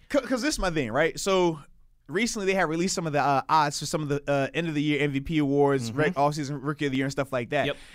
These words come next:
Speaker 1: And
Speaker 2: Comeback
Speaker 1: right
Speaker 2: player
Speaker 1: now,
Speaker 2: of the year, all those
Speaker 1: right
Speaker 2: different
Speaker 1: now, Chase
Speaker 2: individual awards.
Speaker 1: Claypool is one of the, you know, quote unquote favorites or has really, like, super good odds
Speaker 2: Yeah.
Speaker 1: of winning Offensive Rookie of the Year. Whereas with Ben,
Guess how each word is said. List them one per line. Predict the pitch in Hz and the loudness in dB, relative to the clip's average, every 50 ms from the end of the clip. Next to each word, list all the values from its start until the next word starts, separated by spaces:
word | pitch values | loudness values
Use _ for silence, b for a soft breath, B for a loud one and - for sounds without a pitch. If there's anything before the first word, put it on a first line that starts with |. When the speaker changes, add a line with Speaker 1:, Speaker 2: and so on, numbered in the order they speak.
| B - | B -4
Speaker 1:
And | 190 202 202 | -2 2 4
Speaker 2:
Comeback | - 214 214 196 | 4 6 6 4
Speaker 1:
right | - | 4
Speaker 2:
player | - - - | 4 2 4
Speaker 1:
now, | - 226 185 170 | 6 6 6 6
Speaker 2:
of | - | 4
the | 135 | 2
year, | 131 131 127 131 | 2 2 2 2
all | 123 123 120 | 2 0 2
those | 120 120 | 4 4
Speaker 1:
right | 202 202 202 | 4 4 4
Speaker 2:
different | 233 262 262 | 4 4 4
Speaker 1:
now, | 247 233 | 4 4
Chase | 233 233 233 220 - | 4 4 2 2 2
Speaker 2:
individual | - 220 | 2 2
awards. | 240 226 226 226 - | 2 2 2 2 2
Speaker 1:
Claypool | 220 190 185 185 175 151 - | 2 4 4 4 2 0 -2
is | 160 180 175 165 143 147 - | 0 0 0 0 -2 -6 -8
one | 147 160 180 190 190 | -4 -2 0 0 0
of | 185 165 | 0 0
the, | 156 180 180 180 175 170 165 - _ | -2 -4 -2 -2 -2 -4 -4 -8 _
you | - 170 180 | -4 -2 0
know, | 160 151 151 147 139 - - - - - - - - - - _ - | 2 4 4 4 2 0 -8 -18 -20 -20 -20 -20 -20 -20 -20 _ -12
quote | - - 226 220 208 | -2 0 0 2 2
unquote | 196 170 - 208 180 156 | 0 -2 -2 -4 -4 -4
favorites | - - - 185 185 185 156 156 151 143 - 160 | -6 -6 -4 -2 -2 -2 -2 -2 -4 -4 -2 0
or | 165 165 165 180 | 2 4 4 4
has | 175 175 165 143 | 4 4 2 2
really, | 143 180 202 196 165 170 | 2 2 2 2 0 -2
like, | 165 156 156 156 131 - 135 - _ - 120 - | -2 -2 -4 -4 -6 -10 -18 -20 _ -20 -20 -12
super | - - - - 254 247 - 208 | -6 -2 0 0 0 2 0 -2
good | 175 165 196 196 175 - | 0 2 2 2 2 2
odds | 170 185 180 175 185 220 233 | 4 4 6 6 4 4 2
Speaker 2:
Yeah. | 170 | 0
Speaker 1:
of | 170 147 | 0 2
winning | 160 208 202 180 143 | 2 2 2 2 2
Offensive | 151 147 143 175 151 139 165 | 2 2 2 0 -2 -2 -2
Rookie | 175 170 170 165 | -2 -2 -2 -2
of | 156 135 | 0 0
the | 139 | 0
Year. | 180 214 196 165 143 B B B B B B | 2 2 2 2 0 B B B B B B
Whereas | B 175 233 226 220 214 185 185 | B 4 6 6 6 6 6 4
with | 214 190 156 123 | 4 2 2 4
Ben, | 117 196 254 277 233 202 180 175 - | 4 6 6 6 4 2 0 -4 -8